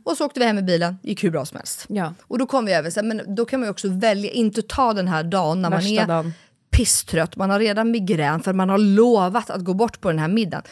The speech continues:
Speaker 1: Skit i det då. För då
Speaker 2: Mm.
Speaker 1: blir det sånt himla bakslag om det hade gått dåligt, tror jag.
Speaker 2: Och sen också, verkligen, skitbra tips. Våga, och, för vi hamnade ju samma med Williams nattskräck, eller har gjort i perioder då.
Speaker 1: Mm.
Speaker 2: Men, och också,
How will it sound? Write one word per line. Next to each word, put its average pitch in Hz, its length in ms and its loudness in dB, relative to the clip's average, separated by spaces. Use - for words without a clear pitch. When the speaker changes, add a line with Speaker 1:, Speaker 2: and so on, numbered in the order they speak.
Speaker 1:
Skit - 520 -4
i - 40 -8
det - 140 -8
då. - 140 -10
För 214 80 -14
då 196 120 -2
Speaker 2:
Mm. 247 140 6
Speaker 1:
blir 247 120 2
det - 60 0
sånt 208 200 -8
himla 190 380 -2
bakslag 180 760 -4
om 185 200 0
det 175 60 -2
hade 170 200 -4
gått 165 220 -6
dåligt, 202 500 -4
tror - 180 -8
jag. - 80 -8
Speaker 2:
Och 240 120 0
sen 254 160 2
också, 240 200 -2
verkligen, 220 380 2
skitbra 254 300 0
tips. - 240 -8
Våga, 247 480 2
och, - 380 -4
för 208 80 -2
vi 233 140 2
hamnade 190 340 2
ju 170 60 0
samma 180 260 0
med 180 140 0
Williams 165 320 -4
nattskräck, 180 520 -8
eller 175 140 -4
har 170 80 0
gjort - 320 -8
i 156 320 -4
perioder 180 340 -2
då. 202 160 2
Speaker 1:
Mm. 233 420 -10
Speaker 2:
Men, 214 340 4
och - 300 -2
också, 214 460 2